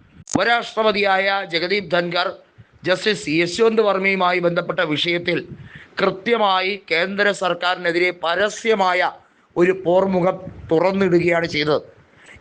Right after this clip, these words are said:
യശ്വന്ത് വർമ്മയെ സംരക്ഷിക്കാൻ കേന്ദ്ര സർക്കാർ നടത്തുന്ന ഊടുവഴികളിലൂടെയുള്ള നീക്കങ്ങൾ ഓരോന്നായി ഉപരാഷ്ട്രപതി സസൂക്ഷ്മം വീക്ഷിക്കുകയായിരുന്നു. എന്ത്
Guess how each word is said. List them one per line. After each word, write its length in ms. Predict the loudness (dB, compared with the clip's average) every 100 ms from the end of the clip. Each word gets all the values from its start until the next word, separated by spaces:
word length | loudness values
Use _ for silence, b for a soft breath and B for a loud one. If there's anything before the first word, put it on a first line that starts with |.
| -2
യശ്വന്ത് 380 | 0 0 2 2
വർമ്മയെ 340 | 2 0 0 0
സംരക്ഷിക്കാൻ 640 | -2 -2 -2 -2 -4 -2 -4 -6 B B -2
കേന്ദ്ര 380 | 4 4 4 2 2
സർക്കാർ 340 | 0 0 -2 0 0
നടത്തുന്ന 460 | -2 0 -2 0 -2 -2 b b b b -6 0
ഊടുവഴികളിലൂടെയുള്ള 1120 | 4 4 4 2 2 0 2 4 4 4 0 -2 -2
നീക്കങ്ങൾ 560 | -6 -4 -2 -2 -2 -4 -8 _ _ 0 4
ഓരോന്നായി 680 | 4 4 2 0 0 0 -2 -6 -14 -20 -20 -20 -10 -2
ഉപരാഷ്ട്രപതി 720 | 0 2 0 -2 -2 0 0 -2 -6 -4
സസൂക്ഷ്മം 600 | -4 -2 -4 -2 0 2 0
വീക്ഷിക്കുകയായിരുന്നു. 840 | 0 -2 0 2 2 0 -2 -4 -6 -6 0 2
എന്ത് 200 | 4